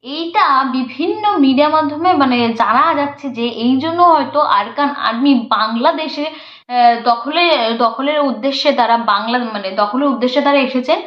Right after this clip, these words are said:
বাংলাদেশের। এবার টেকনাফ তারা দখল নেবেন বলে জানা যাচ্ছে।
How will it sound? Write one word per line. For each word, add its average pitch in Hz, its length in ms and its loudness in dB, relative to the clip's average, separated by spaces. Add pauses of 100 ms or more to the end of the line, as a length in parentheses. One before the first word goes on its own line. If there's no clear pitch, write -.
(280)
বাংলাদেশের। 285 840 -2
এবার 277 440 2 (100)
টেকনাফ 285 380 -2 (120)
তারা 320 160 2
দখল 269 360 0
নেবেন 254 420 0
বলে 285 220 2
জানা 240 480 0
যাচ্ছে। 202 540 -6